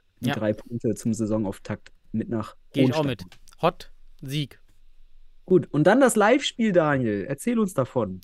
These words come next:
Speaker 2: Das
Speaker 1: Das
Speaker 2: erste
Speaker 1: Live-Spiel.
Speaker 2: Live-Spiel im Stream.
Speaker 1: Das als
Speaker 2: Wen
Speaker 1: Saisoneraöffnung
Speaker 2: bietet, ja,
Speaker 1: übrigens
Speaker 2: wen bietet der
Speaker 1: geschrieben wurde.
Speaker 2: S F C dort auf?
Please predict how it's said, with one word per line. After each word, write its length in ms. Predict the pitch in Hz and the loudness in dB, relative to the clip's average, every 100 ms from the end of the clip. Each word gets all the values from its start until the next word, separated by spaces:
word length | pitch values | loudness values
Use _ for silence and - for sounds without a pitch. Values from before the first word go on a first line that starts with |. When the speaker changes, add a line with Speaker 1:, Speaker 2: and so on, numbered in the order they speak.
| - | -12
Speaker 2:
Das 120 | 127 | -10
Speaker 1:
Das 80 | 127 | -8
Speaker 2:
erste 300 | 151 170 208 | -2 -2 0
Speaker 1:
Live-Spiel. 20 | 165 170 - | -2 -4 -6
Speaker 2:
Live-Spiel 40 | |
im 180 | - 196 | -4 -4
Stream. 500 | - - 165 190 196 - - - - - - - - - | -4 -4 -2 0 0 -4 -16 -20 -20 -20 -20 -20 -20 -12
Speaker 1:
Das 180 | 143 139 | -6 0
als 180 | 175 180 | 4 4
Speaker 2:
Wen 140 | 226 | 6
Speaker 1:
Saisoneraöffnung 800 | 160 170 190 233 165 175 - 165 | 6 8 8 6 6 6 4 4
Speaker 2:
bietet, 60 | 185 | 4
ja, 40 | |
Speaker 1:
übrigens 320 | 151 156 - 175 | 2 2 0 0
Speaker 2:
wen 60 | |
bietet 180 | 214 180 | -2 2
der 60 | 170 | 2
Speaker 1:
geschrieben 100 | 147 131 | 2 2
wurde. 40 | |
Speaker 2:
S 60 | 123 | 0
F 80 | |
C 140 | 113 247 | -2 -2
dort 300 | 160 113 - | -2 -4 -6
auf? 520 | 104 101 156 - - | -10 -8 -10 -14 -20